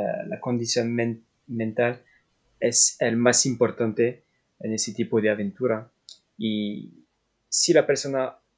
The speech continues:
es bien informada,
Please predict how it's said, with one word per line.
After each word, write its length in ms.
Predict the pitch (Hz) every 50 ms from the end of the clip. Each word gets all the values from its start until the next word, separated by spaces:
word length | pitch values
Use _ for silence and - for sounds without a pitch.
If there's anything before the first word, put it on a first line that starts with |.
| _ _ _ _ _ _ _ _ _ _ _ _ _ _ _ _
es 400 | - 131 123 117 - - - - -
bien 480 | 131 120 113 123 135 135 131 127 123 -
informada, 840 | 127 120 113 - 127 110 107 110 110 107 107 107 113 123 143 -